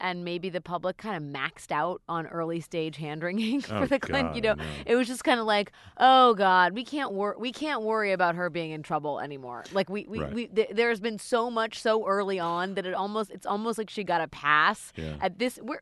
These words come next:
Speaker 1: at this stage of the game where I think, you know, if the, those other scandals, if you wanna call them that, if those other sort of moments hadn't come to pass, there would be more, I think, sort of, like, fomenting of, of uncertainty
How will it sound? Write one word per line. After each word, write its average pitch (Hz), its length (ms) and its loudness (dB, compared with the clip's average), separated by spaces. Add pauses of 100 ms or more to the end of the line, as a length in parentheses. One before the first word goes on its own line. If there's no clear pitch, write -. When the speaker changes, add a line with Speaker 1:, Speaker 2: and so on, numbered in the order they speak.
(100)
Speaker 1:
at 247 160 6
this 254 160 0
stage 233 280 -4
of 202 100 -6
the 214 60 -8
game 247 200 -4
where 339 140 0
I 294 100 0
think, 311 240 -6 (260)
you 262 120 -4
know, 220 100 2
if 214 140 -6
the, - 180 -2
those 226 220 2
other 240 180 2
scandals, 190 540 -4
if 156 100 -8
you 160 100 -8
wanna 156 160 -8
call 170 200 0
them 160 120 -4
that, 139 140 -6
if 151 100 -6
those 175 180 -4
other 196 360 -2
sort 175 220 -10
of 147 100 -8
moments 165 520 -6
hadn't 151 420 -2
come 165 200 -8
to 160 120 -8
pass, 165 500 0 (320)
there 233 260 6
would 202 300 -4
be 240 240 -2
more, 202 800 2
I 185 160 -2
think, 180 340 -10 (140)
sort 175 280 -8
of, 151 200 -8
like, 156 280 -4 (160)
fomenting 185 800 -2
of, 151 400 -4 (420)
of 160 440 0 (300)
uncertainty 190 1400 2